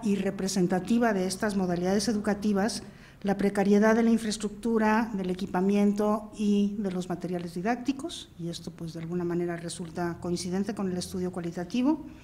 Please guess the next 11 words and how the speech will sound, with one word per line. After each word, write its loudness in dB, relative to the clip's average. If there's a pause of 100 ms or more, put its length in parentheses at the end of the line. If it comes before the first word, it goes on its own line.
(840)
Y, 8 (160)
pues, -2
de 0
esta 0
manera, 4 (180)
Telebachilleratos 0 (320)
estatales, 2
telebachilleratos -2
comunitarios 2
y 0
emsad, 2